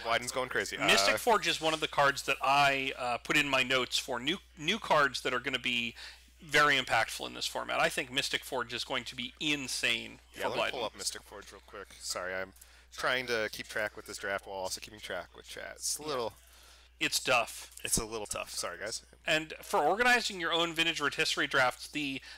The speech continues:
Speaker 2: the hardest thing, just like anything else where, where you're dealing with a large group of people,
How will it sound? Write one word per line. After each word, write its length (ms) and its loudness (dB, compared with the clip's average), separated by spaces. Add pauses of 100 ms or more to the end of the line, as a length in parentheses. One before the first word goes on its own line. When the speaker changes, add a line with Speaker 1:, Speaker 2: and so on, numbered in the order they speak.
(120)
Speaker 2:
the 80 2
hardest 420 4
thing, 320 2 (100)
just 240 2
like 220 4
anything 340 2
else 240 2
where, 320 0
where 140 -2
you're 160 -2
dealing 320 -2
with 160 -4
a 60 -6 (140)
large 240 2
group 220 -8
of 80 -12
people, 420 0